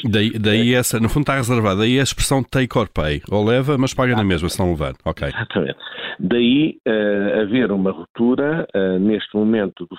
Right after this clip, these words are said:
Speaker 2: fornecimento, alegando força maior, eh, pode trazer um problema a nível do custo que possa ter, eh, essa ruptura. Agora, não há risco de, eh, ruptura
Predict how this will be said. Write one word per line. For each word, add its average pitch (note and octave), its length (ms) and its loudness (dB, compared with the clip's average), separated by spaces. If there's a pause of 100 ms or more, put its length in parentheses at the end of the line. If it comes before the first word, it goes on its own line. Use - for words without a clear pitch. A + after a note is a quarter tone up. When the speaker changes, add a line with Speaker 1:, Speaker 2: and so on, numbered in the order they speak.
Speaker 2:
fornecimento, G2+ 720 0
alegando D#2 880 -2
força F#2+ 280 -2
maior, G#2+ 520 2 (500)
eh, A2 280 0
pode A2+ 220 -2
trazer A2+ 360 -2
um G#2+ 80 0
problema A2 720 0
a G#2+ 120 0
nível A2+ 640 0
do A2 160 -6
custo - 600 -6
que - 120 -4
possa G2+ 480 -4
ter, G#2 320 2 (520)
eh, G#2 280 0
essa A2+ 260 -2
ruptura. E2+ 480 -4 (340)
Agora, F2+ 400 0
não G#2+ 380 0
há A#2 240 -4 (140)
risco A2 420 -12
de, A#2 460 0 (100)
eh, G2+ 400 2
ruptura G#2 320 -2